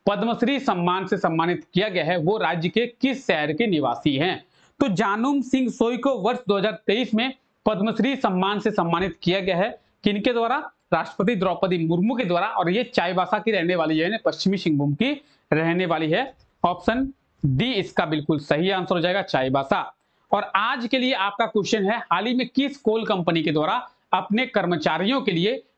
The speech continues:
ड्रेस कोड को लागू किया गया है? तो कौन से कोल कंपनी के द्वारा अपने employees के लिए ड्रेस कोड जो है वो लागू किया गया है? तो क्या होगा इसका सही आंसर? ऑप्शन ए, B, सी या D,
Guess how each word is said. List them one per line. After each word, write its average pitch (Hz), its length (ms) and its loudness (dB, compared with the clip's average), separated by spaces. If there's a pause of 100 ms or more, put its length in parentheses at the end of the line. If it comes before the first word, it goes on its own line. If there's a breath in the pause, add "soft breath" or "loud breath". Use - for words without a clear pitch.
(100)
ड्रेस 208 420 0
कोड 185 360 0
को 285 360 0 (220)
लागू 170 480 0 (100)
किया 175 280 0
गया 139 300 0
है? 160 240 0
तो - 200 -2
कौन 185 340 0
से 262 220 2
कोल 240 460 0
कंपनी 190 560 0
के 233 120 0
द्वारा 165 240 0 (400 soft breath)
अपने 208 460 0
employees 180 600 0
के 190 120 0
लिए 156 360 0 (300)
ड्रेस 202 400 0
कोड 185 300 0
जो 151 120 0
है 139 80 0
वो 294 420 -2 (120)
लागू 196 380 0
किया 156 180 -2
गया - 160 -2
है? - 120 -20 (300)
तो - 80 2
क्या 220 180 0
होगा 202 280 0
इसका 220 260 -2
सही 196 260 0
आंसर? 196 280 -2
ऑप्शन 180 500 -2
ए, 214 220 2
B, 180 320 0
सी 185 320 0
या 175 120 0
D, 180 320 -2